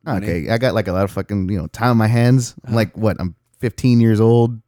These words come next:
Speaker 1: Yeah.
Speaker 2: So fuck it. I, yeah, I can work. So I started working,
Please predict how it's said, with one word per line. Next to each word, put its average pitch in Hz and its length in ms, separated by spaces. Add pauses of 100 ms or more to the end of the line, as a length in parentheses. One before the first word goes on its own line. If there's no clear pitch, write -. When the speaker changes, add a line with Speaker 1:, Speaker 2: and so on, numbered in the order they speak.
Speaker 1:
Yeah. 85 180
Speaker 2:
So 101 300
fuck 120 240
it. 95 80
I, 104 200
yeah, 107 180
I 113 60
can 95 200
work. 98 260 (720)
So 120 100
I 113 60
started 131 240
working, 123 560